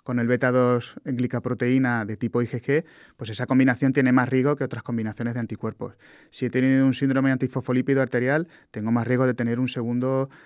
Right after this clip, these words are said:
eh, evento trombótico. Entonces, em, normalmente, si estoy correctamente anticoagulado, eh, en el caso de tener,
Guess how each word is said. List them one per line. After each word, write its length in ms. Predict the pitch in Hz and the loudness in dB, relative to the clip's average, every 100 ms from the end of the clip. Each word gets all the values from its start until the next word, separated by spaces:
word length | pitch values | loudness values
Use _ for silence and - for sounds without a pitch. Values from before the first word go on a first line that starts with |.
| _ | _
eh, 720 | - 104 104 104 104 - - - | -6 -4 -2 -4 -4 -6 -8 -6
evento 300 | 110 120 131 | -4 -2 -2
trombótico. 600 | 120 110 104 110 - - - - - | -2 -4 -4 -8 -10 -14 -20 -20 -14
Entonces, 540 | 107 123 127 120 - _ _ _ - | -8 -6 0 0 -2 _ _ _ -10
em, 840 | - 123 120 120 117 120 120 117 - _ - | -2 2 4 4 4 2 2 0 -4 _ -2
normalmente, 1000 | 139 131 139 151 170 170 165 151 165 165 | 2 4 6 6 4 2 4 4 4 2
si 500 | - 117 117 113 110 | -2 0 0 0 -2
estoy 440 | 110 - 127 131 | -4 -2 0 0
correctamente 580 | 131 120 117 117 143 147 | 0 -2 -2 0 2 2
anticoagulado, 840 | 156 151 156 147 160 160 160 160 160 - _ - | 2 2 4 4 2 2 2 0 -4 -20 _ -10
eh, 720 | 107 101 104 - - - - | -6 -4 -4 -6 -8 -8 -10
en 100 | - | -8
el 120 | 107 104 | -6 -2
caso 240 | 120 131 | -2 0
de 120 | 127 | 0
tener, 500 | 127 127 131 127 127 | 2 2 2 2 2